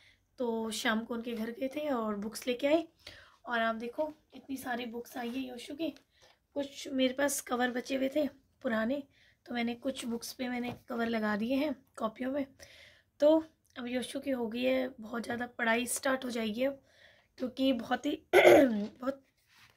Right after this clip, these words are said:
hard मुझे concept लग रहा है इनका, जो भी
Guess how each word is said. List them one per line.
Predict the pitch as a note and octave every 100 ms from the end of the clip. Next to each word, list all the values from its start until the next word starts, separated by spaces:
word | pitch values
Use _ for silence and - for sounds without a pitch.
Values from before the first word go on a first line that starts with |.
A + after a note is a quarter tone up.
| _ _ _ _ _ _ -
hard | - - B3+
मुझे | C4 C4+
concept | - C4 A3+ C4 C4 C4
लग | G#3
रहा | G3+
है | G3+
इनका, | G#3 -
जो | - _
भी | -